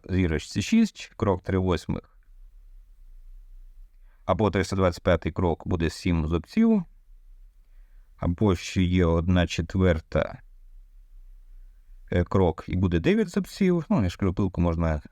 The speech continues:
конфігурувати під себе, є багато різних ланцюгів, шин, довжин і так далі. Е, швидкість, е, нуль тире двадцять чотири вісім, але знову ж таки нагадаю, що у нас два, дві швидкості.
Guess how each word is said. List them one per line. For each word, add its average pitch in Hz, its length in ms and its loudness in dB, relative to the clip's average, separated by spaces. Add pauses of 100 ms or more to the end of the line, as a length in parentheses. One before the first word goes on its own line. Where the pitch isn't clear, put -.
(120)
конфігурувати 107 680 0
під 90 160 -8
себе, 95 320 -2
є 87 160 0
багато 85 500 -2
різних 82 300 -2
ланцюгів, 123 500 0
шин, 120 260 0
довжин 85 360 -2
і - 380 -12
так 95 140 -4
далі. 92 400 2 (380)
Е, 95 100 2
швидкість, - 840 -2
е, 87 160 2
нуль 101 180 2
тире 85 300 0
двадцять 78 300 -2
чотири 82 280 0
вісім, 82 380 -2
але 85 220 0
знову 82 180 -2
ж - 60 -12
таки - 180 -4
нагадаю, 82 420 0
що - 120 -6
у - 20 0
нас 85 180 2
два, 82 400 0 (320)
дві 90 200 0
швидкості. 165 680 -2